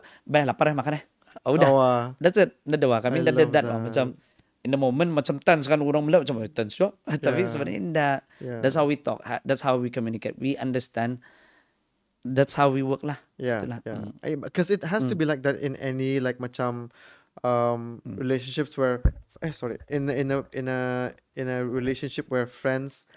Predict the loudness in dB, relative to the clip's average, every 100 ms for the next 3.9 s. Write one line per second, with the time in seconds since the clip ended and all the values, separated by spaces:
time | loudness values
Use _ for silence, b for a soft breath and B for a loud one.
0 | b -4 0 2 0 -4 -4 -4 -6 -8
1 | -8 -8 -8 -8 -2 0 0 -2 -2 -4
2 | 0 -2 -2 B B -8 -2 0 0 -2
3 | -6 -6 -10 -10 -12 -12 -12 -10 -10